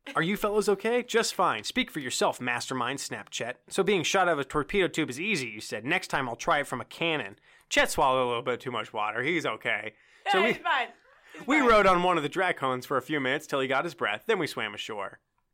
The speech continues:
Speaker 2: Everyone's fine.
Speaker 1: Yeah.
Speaker 2: And they met each other within minutes of getting to the shore.
Speaker 1: Yeah.
Speaker 2: So all of that is insane submarine escape. And then, what, do the cops show up?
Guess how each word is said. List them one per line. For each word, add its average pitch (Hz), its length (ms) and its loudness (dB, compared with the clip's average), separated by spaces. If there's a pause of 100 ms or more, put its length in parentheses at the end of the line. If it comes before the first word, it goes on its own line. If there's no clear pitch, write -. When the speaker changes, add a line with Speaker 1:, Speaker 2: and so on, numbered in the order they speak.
(200)
Speaker 2:
Everyone's 240 400 0
fine. 262 320 0 (520)
Speaker 1:
Yeah. 247 120 -14 (180)
Speaker 2:
And 190 140 0
they 214 60 2
met 220 180 2
each 247 160 -2
other 214 120 0
within 196 320 -4
minutes 277 360 -4
of 190 120 -8
getting 196 220 0
to 202 80 -4
the 208 80 -6
shore. 285 380 0
Speaker 1:
Yeah. 285 80 -10 (800)
Speaker 2:
So 160 720 2 (580)
all 180 260 6
of 151 100 0
that 135 220 2
is 135 160 0
insane 135 680 -2 (1120)
submarine 147 920 0 (580)
escape. 156 680 -4
And 156 240 0
then, 170 480 0 (300)
what, 147 160 0
do 110 80 -14
the 117 80 -14
cops 147 280 -2
show 175 200 2
up? 180 240 0